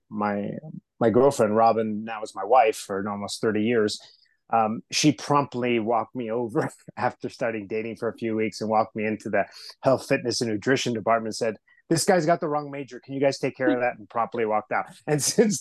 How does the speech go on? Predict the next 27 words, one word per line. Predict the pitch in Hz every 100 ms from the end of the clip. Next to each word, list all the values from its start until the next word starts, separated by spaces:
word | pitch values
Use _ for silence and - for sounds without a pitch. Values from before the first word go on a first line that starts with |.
| -
then, | 170 170 143
my |
wife | 160 143 123
has | 131 135
been | 107 131 117
very | 117 117 113
much | 110 110 - 170 180 -
that | 120 156 -
person | - 135 117 120 110
to |
kick | 110 131 120
me | 117
in | 110
the | 104
tail | - 113 110 107 - -
and | 107
thrust | 107 117 107 -
me | 107
into | 104 101 101
that. | 95 95 -
So | - 123
I |
started | 147 156 123 110
studying | - 117 113
health | 104 110 -
and | 101
fitness, | - 113 107 101 -